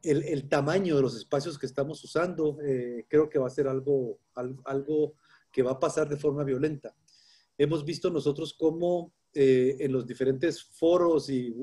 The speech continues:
y, y, y web seminars que salen, hablan que los mercados que más van a sufrir son oficinas y co-, y centros comerciales,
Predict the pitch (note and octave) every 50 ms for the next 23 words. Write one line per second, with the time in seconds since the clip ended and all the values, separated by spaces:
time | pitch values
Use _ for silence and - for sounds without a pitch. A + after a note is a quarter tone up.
0 | C#3+ D3+ C3+ A#2+ A#2 B2 C3 C3 C3 B2+ - - C3+ B2+ A#2+ A#2+ A#2+ A#2+ A#2+ -
1 | C3 B2 A#2 A#2+ D3 D#3 E3+ E3 - _ - - - E3+ E3 E3 D#3+ D#3 D3+ C3+
2 | - - C3 C3+ - D#3 D#3+ F3+ F3+ E3+ - _ _ _ _ _ _ _ - C#3+
3 | C#3+ D#3 E3 E3 D#3 - D3 C3+ A#2 A#2+ A#2+ A2 - D3 D#3 E3 D#3 - C3+ B2+
4 | C3+ C#3 C#3+ D3+ D#3 D#3+ D#3+ C#3+ - A#2 A2+ C#3 C#3+ D3 D#3+ D#3+ E3 D#3 D#3 C3
5 | - - D#3 D#3+ D#3+ E3 D#3+ D3+ - D3+ C3 C#3 - - C#3 - D3 B2 A#2+ A#2
6 | A#2 A2+ - - C#3+ C3+ D3 C#3+ - C3+ B2 - - F3 E3+ D3+ A2+ - - _